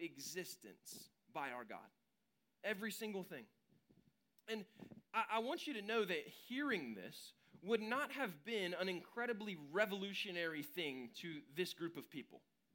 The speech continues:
And I know that's kind of weird, but, like, literally they would have heard this, Paul saying, "Yeah, God created everything, that he's the sustainer, that he's the creator." They would have heard this and gone,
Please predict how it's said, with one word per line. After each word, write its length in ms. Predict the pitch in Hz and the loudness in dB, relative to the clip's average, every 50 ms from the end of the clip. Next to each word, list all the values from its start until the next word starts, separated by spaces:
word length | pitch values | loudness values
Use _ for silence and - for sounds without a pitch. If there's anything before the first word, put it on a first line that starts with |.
| _ _ _ _ _ _ - | _ _ _ _ _ _ 6
And 120 | 202 220 208 | 6 8 8
I 60 | 220 | 10
know 120 | 233 254 302 | 10 10 10
that's 160 | 294 240 - | 8 6 6
kind 200 | - - - 196 | 4 2 2 2
of 100 | 180 175 | 2 2
weird, 300 | 214 226 190 165 151 147 | 4 6 6 6 6 4
but, 160 | 180 175 - - - - - | 2 2 2 -2 -14 -2 4
like, 180 | 214 220 - 185 | 4 4 6 6
literally 360 | 208 240 285 302 311 302 240 | 6 4 4 4 4 2 4
they 140 | 190 214 254 | 6 6 6
would 140 | 294 277 233 | 6 6 4
have 120 | 208 - | 4 2
heard 300 | - - 180 214 208 175 | 2 2 2 2 2 2
this, 260 | 226 262 302 - - - | 0 -2 -2 -2 -4 0
Paul 200 | - 214 220 214 | 2 4 4 4
saying, 320 | 214 - 226 220 208 196 196 | 4 4 2 2 4 4 4
"Yeah, 140 | 208 220 202 | 2 2 2
God 300 | 180 202 214 233 233 220 - - | 4 4 6 6 6 4 0 0
created 340 | 196 202 220 233 220 190 | 4 6 6 6 8 8
everything, 520 | 185 208 214 226 233 214 - - 175 160 156 | 6 6 6 4 0 -2 0 0 0 0 0
that 100 | 156 160 | 0 0
he's 220 | 190 220 220 208 | 0 0 0 0
the 80 | 208 190 | -2 -2
sustainer, 640 | 180 - 175 170 - - 226 233 254 247 220 175 156 | -2 -2 -4 -4 0 4 4 6 6 6 4 4 4
that 120 | 170 170 | 4 4
he's 200 | 180 214 208 170 | 2 0 -2 -4
the 60 | 180 | -6
creator." 540 | - - - 185 196 226 262 277 214 151 - - - - - - - _ - 156 | -6 -2 2 4 6 6 6 6 6 4 2 0 -6 -18 -20 -20 -20 _ -4 0
They 120 | 208 247 | 0 2
would 160 | 277 311 294 | 2 2 0
have 120 | 233 - - | 0 -2 0
heard 280 | - 226 247 240 190 | 2 2 2 4 2
this 220 | 175 165 165 - - | 0 -2 -2 -2 -4
and 160 | 180 165 160 | -4 -2 0
gone, 300 | 165 156 151 147 135 | 2 2 2 2 0